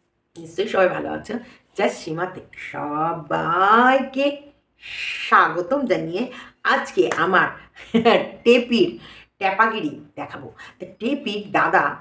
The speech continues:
যাবে জামাই ষষ্ঠীতে, শাশুড়ি মাকে দেবে সোনার গিফট। কিন্তু আমি বলি, "ফোকলারও তো এবছর প্রথম জামাই ষষ্ঠী,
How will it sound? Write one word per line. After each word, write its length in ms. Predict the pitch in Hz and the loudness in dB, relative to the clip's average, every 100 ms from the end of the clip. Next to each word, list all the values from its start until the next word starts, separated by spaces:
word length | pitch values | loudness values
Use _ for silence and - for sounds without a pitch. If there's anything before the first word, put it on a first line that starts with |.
| 135 | -10
যাবে 300 | 170 156 196 | -6 -2 -2
জামাই 340 | 202 165 170 160 | -4 -6 -4 -4
ষষ্ঠীতে, 460 | 165 - 120 - - _ _ | -6 -10 -12 -16 -18 _ _
শাশুড়ি 360 | - 170 240 240 | -8 -4 0 4
মাকে 300 | 190 156 156 | 2 2 -2
দেবে 300 | 151 170 - | 0 -2 -4
সোনার 520 | - 247 254 233 - | -6 0 4 4 2
গিফট। 220 | 294 151 - - - _ | -4 -8 -16 -20 -20 _
কিন্তু 220 | 330 339 | -6 -2
আমি 160 | 202 180 | 0 0
বলি, 320 | 156 151 - - _ | -4 -8 -10 -20 _
"ফোকলারও 380 | - 175 156 160 | -10 -6 -4 -6
তো 140 | - 285 | -4 -4
এবছর 340 | 247 247 233 233 - _ | -4 0 -2 -2 -14 _
প্রথম 340 | 160 156 240 226 | -14 -4 -2 -2
জামাই 260 | 156 175 | -2 -4
ষষ্ঠী, 360 | 180 226 - | -4 -8 -8